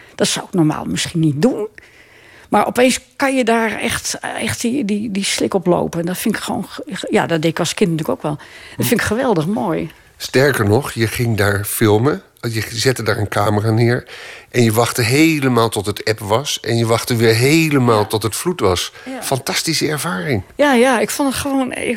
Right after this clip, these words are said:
Speaker 1: heel bijzonder. Ik, ja, soms was ik het eigenlijk helemaal niet van plan. En ik dacht, "Het is toch goed weer. Ik ga toch, ik ga daar toch nog even zes uur zitten." Midden in de winter ook, ja.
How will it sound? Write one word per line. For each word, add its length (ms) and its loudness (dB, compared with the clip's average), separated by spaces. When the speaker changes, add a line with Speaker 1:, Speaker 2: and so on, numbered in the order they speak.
Speaker 1:
heel 240 2
bijzonder. 420 4
Ik, 120 -2
ja, 300 4
soms 280 2
was 160 4
ik 80 -4
het 100 -2
eigenlijk 240 -2
helemaal 220 2
niet 100 -2
van 140 -4
plan. 240 2
En 60 0
ik 80 0
dacht, 180 0
"Het 140 -4
is 140 -2
toch 140 -6
goed 180 -4
weer. 300 -2
Ik 140 -8
ga 140 -4
toch, 380 -6
ik 140 -16
ga 200 0
daar 120 2
toch 160 0
nog 180 0
even 320 0
zes 220 2
uur 120 2
zitten." 400 0
Midden 300 6
in 80 4
de 60 2
winter 320 0
ook, 180 0
ja. 240 -4